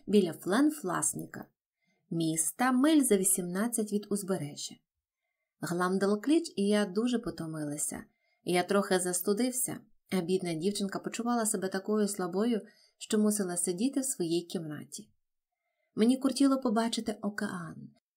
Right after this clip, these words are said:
бо тільки ним я міг би втекти звідти, коли це мені взагалі судилося. Удавши з себе зовсім хворого, я попросив пустити мене до моря подихати свіжим повітрям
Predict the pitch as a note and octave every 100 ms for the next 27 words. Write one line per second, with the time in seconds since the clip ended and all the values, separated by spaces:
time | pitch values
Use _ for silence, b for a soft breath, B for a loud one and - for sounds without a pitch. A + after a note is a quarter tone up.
0 | - F#3+ G3+ C#4+ C#4+ - C4+ C4 C4 G#3
1 | D#3+ D#3 D3+ E3 F3 F#3+ F3 F#3 - G3
2 | - G3 G3 F3 A3+ - - D#3+ D#3 B
3 | B _ - A3+ A3 G#3+ G3 G3+ F#3+ F3+
4 | F3+ F#3 F3 F3 D#3 - - - - -
5 | _ _ _ _ _ _ _ - D#3+ F#3
6 | D4+ - B3 A#3 A#3 G#3 G#3+ A3+ C4 C4
7 | - E3 - E3+ F3+ A3+ B3+ B3 B3 A#3
8 | D4+ D4 - A3+ B3 A#3+ A#3+ A3 - D4
9 | C#4+ B3 A3 G#3+ F#3 F3+ G3+ A#3+ A3 G3
10 | F#3+ G#3 - G3+ G3 F#3+ F#3+ F3+ - E3
11 | G#3+ A#3+ A#3+ A#3